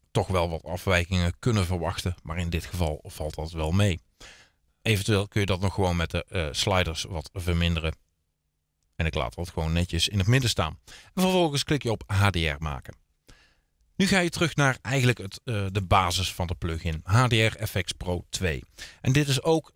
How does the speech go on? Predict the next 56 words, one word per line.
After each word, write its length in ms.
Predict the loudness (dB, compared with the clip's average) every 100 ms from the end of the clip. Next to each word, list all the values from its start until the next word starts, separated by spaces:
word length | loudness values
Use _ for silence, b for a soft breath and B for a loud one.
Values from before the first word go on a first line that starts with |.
| -12
hetzelfde 520 | -8 0 2 2 0
programma 440 | -2 0 2 2
waarin 240 | 2 2 2
je 100 | 0
terechtkomt 520 | 0 -2 -2 -6 -2
als 140 | 0
je 60 | 2
maar 160 | 0 0
één 240 | 0 0
foto 420 | 0 0 0 0
hebt 460 | 2 0 -2 -18 -12
en 100 | 0
je 60 | 2
gaat 220 | 4 2
aan 160 | 0 -4
de 60 |
slag 260 | -2 -2 0
met 260 | -2 -4 -8 -2
toonmapping. 560 | 0 0 0 -2 -6 -10 _ B B B B _ _ _ _
Wat 220 | 0 2 4
je 60 |
hier 200 | 4 4
hebt, 340 | 2 0 -4 -4
dat 120 | -2
zijn 180 | 0 2
natuurlijk 380 | 2 0 -2
aan 120 | 0 0
de 100 | 2
linkerkant, 600 | 2 2 -2 -2 -2 -2
zoals 280 | -2 0
je 100 | 0
gewend 300 | 0 2 2
bent 180 | 2 0
van 180 | 0 0
Nik, 440 | 0 -2 -8 -20 _
een 140 | -2
aantal 420 | 2 2 2 -2 -2
opties. 480 | -4 0 0 0 -2
Dus 160 | -2
ik 120 | -2 0
zou 180 | 2
bijvoorbeeld 460 | 2 0 0 -2 -6
de 80 | -6
optie 320 | -2 0 0
diep 240 | 2 2
kunnen 220 | 2 -2 0
kiezen, 300 | 0 0 0
zodat 300 | 0 -2 -2
ik 80 |
heel 260 | -2 2 2
veel 280 | 2 -2 -2
kleur 300 | 0 0 0
in 100 | 0
mijn 140 | 0 0
foto 280 | -2 -2
krijg. 360 | -2 0 0 -2